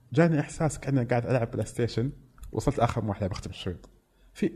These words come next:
في ستاربكس وفي مطعم إيطالي وفي بيتزا، في أكل. هذا الشيء كنت منحرم منه خمسة وعشرين يوم، ما كان فيه في الصين.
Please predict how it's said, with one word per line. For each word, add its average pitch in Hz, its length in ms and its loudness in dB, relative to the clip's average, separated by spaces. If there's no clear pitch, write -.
في - 160 6
ستاربكس 113 600 2
وفي 101 380 2
مطعم 98 400 -4
إيطالي 139 420 0
وفي 117 240 0
بيتزا، 135 400 2
في - 220 -2
أكل. 110 160 -8
هذا 135 120 2
الشيء 135 200 2
كنت 135 320 4
منحرم 123 380 4
منه 113 160 4
خمسة - 240 -4
وعشرين 98 220 0
يوم، 90 180 -2
ما 123 80 4
كان 117 180 0
فيه 110 100 -8
في - 100 -6
الصين. 90 280 -6